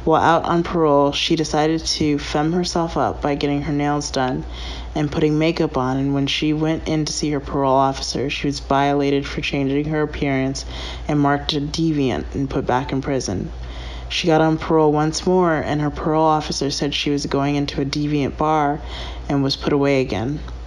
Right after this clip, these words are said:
She finished out her sentence, and when she finally got out, she had a crisis of self and questioned her gender once more,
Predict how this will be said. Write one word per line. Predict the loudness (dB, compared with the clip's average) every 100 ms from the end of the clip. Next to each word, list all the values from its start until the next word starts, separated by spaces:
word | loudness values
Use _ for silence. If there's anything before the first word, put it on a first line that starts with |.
| -12 -12 -12 -12 -12 -12 -8
She | -2 0
finished | 4 4 4 4
out | 2 2
her | 0
sentence, | 0 -2 0 0 -2 -2
and | -2 0
when | 0
she | 0 -2
finally | 0 0 2 2
got | 2 2
out, | 2 0 0
she | -2 0
had | 0 0
a |
crisis | -2 -2 -2 -2 -4 -4
of | -4
self | -2 -2 -4 -8 -10 -10 -10 -8 -4
and | -2
questioned | 2 2 2 2 0
her | 0
gender | 0 0 0
once | 0 -2 -2 -2
more, | 0 2 0 -2